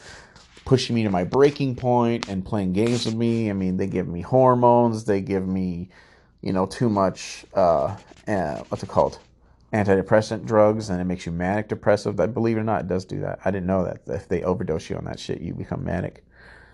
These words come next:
You know, so you have, you get extra about shit. Sometimes you'll fucking cry for no fucking reason. You just,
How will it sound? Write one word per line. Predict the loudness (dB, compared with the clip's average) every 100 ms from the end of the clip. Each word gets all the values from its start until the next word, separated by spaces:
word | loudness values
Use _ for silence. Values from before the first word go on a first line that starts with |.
| -6 4
You |
know, | 6 6
so | 2 -2
you | 2 2
have, | 4 4
you | 2
get | -2 -4 -2
extra | 0 0 -2 2 4
about | 4 4 4
shit. | 2 -2 2 4 2
Sometimes | -4 -10 -4 -4 -2
you'll | -2
fucking | -4 -4 -8
cry | -8 2 6 8 8 4 0 -4
for | -4 -4
no | -4 -4
fucking | -6 -8 -8
reason. | -8 -8 -6 -6 -6
You | -8
just, | -8 -10 -10